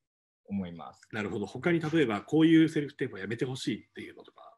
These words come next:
Speaker 1: その編集編先に言っちゃうと、えー、カット割りしないでほしい。
Speaker 2: はい。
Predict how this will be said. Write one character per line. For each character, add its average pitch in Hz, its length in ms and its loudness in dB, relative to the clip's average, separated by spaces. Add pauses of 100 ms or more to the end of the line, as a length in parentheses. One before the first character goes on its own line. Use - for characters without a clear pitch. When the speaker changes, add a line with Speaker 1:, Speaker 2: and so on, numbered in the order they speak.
(140)
Speaker 1:
そ 147 120 -10
の 139 80 -8
編 202 180 2
集 220 140 -4
編 190 180 0
先 190 140 -8
に 196 60 0
言 190 80 0
っ - 20 -16
ち 202 100 -6
ゃ 190 60 -2
う 180 100 -6
と、 - 320 -2 (420)
え 123 360 -4
ー、 - 240 -20
カ 180 100 -6
ッ - 60 -8
ト 208 80 0
割 185 140 4
り 180 40 -2
し 185 80 -2
な 170 100 0
い 123 60 0
で 113 80 -2
ほ - 140 -10
し 139 380 -2
い。 - 20 -2
Speaker 2:
は 117 100 2
い。 85 100 -2